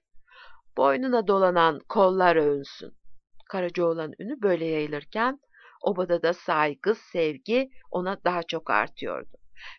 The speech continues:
Bey onun ayağına kadar gidiyor, eşiğine oturuyor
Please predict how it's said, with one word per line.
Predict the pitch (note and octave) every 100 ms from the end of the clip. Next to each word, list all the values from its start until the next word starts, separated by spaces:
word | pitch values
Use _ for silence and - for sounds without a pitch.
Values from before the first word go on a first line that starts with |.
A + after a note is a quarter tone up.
| -
Bey | F#4+ -
onun | A#3 A#3 -
ayağına | F#3 F#3 F#3 F#3 F#3
kadar | E3 D#3+ D#3
gidiyor, | D#3 E3+ D#3 C3 D#3+ G#3
eşiğine | F3 F3 F3+ E3+ D#3+
oturuyor | D#3 - D#3 C3 E3+